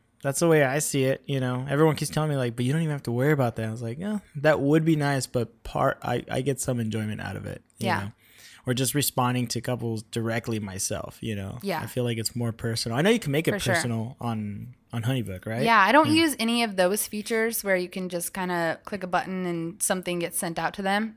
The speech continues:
Speaker 1: Yeah.
Speaker 2: I do reply personally to each couple, and
Speaker 1: Yeah.
Speaker 2: that's why I think it, it kinda takes me a while to get back if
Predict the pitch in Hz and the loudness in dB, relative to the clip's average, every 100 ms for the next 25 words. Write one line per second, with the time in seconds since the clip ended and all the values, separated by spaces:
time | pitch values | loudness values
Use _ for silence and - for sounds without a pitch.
0 | - 107 196 185 208 202 196 - 180 180 | -4 0 0 0 0 0 0 2 4 4
1 | 175 - 175 170 190 185 - - - 175 | 2 -2 -4 -2 -6 -6 -8 -12 -12 -12
2 | - - - - 190 180 214 240 226 196 | -8 -8 -8 -10 -8 0 4 4 2 -4
3 | 196 180 180 - 190 180 175 185 185 165 | -2 0 0 0 2 4 2 0 -4 -4
4 | - _ _ - 185 190 180 175 - 185 | -6 _ _ -12 -6 -4 -4 -4 -6 -6
5 | - - 208 202 196 185 180 175 185 185 | -4 -4 -2 -2 0 4 6 8 6 2
6 | 175 - 165 170 - | -2 0 2 2 -4